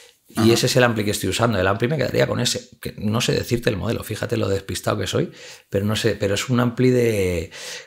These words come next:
Speaker 1: pues no sé si son treinta vatios o veinte o
Speaker 2: Ujú.
Speaker 1: treinta, te-, muy poquito, pero que, que tiran muchísimo, que me lo estoy llevando a directos al aire libre y tal, y tiran, tiran
Speaker 2: Y sin
Speaker 1: espectacular.
Speaker 2: problema.
Speaker 1: Con la pantalla también de ellos, de Divided by thirteen, muy bien.
Speaker 2: Ajá.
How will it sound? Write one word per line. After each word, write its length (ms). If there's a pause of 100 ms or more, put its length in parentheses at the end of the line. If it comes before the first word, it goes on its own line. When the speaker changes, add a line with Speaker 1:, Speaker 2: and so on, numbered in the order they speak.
Speaker 1:
pues 160
no 220
sé 100
si 140
son 240
treinta 380
vatios 580
o 160
veinte 340
o 40
Speaker 2:
Ujú. 60
Speaker 1:
treinta, 460
te-, 300
muy 220
poquito, 380
pero 220
que, 340 (140)
que 80
tiran 240
muchísimo, 640
que 120
me 100
lo 100
estoy 240
llevando 420
a 400
directos 600
al 220
aire 200
libre 340
y 20
tal, 240
y 440
tiran, 540 (240)
tiran 220
Speaker 2:
Y 40
sin 100
Speaker 1:
espectacular. 360
Speaker 2:
problema. 160 (340)
Speaker 1:
Con 160
la 120
pantalla 480
también 300
de 140
ellos, 240
de 100
Divided 360
by 160
thirteen, 720
muy 320
bien. 140
Speaker 2:
Ajá. 180